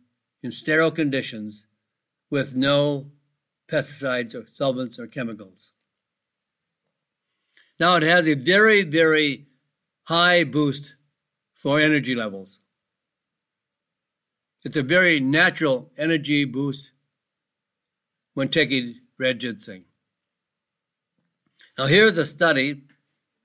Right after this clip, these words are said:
that I want to share with you with the result of a hundred and eighty-eight people.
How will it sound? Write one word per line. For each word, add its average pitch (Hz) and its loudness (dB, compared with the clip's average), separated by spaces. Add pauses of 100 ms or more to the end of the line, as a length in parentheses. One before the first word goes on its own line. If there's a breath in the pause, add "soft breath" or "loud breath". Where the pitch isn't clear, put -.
(3000)
that 147 0
I 165 4
want 165 2
to 139 0
share 180 2
with 147 2
you 147 -2 (240)
with 135 -2
the 123 -12
result 143 -2
of 117 -8
a 113 -8
hundred 160 0 (100)
and 135 -4
eighty-eight 135 -2
people. 107 -14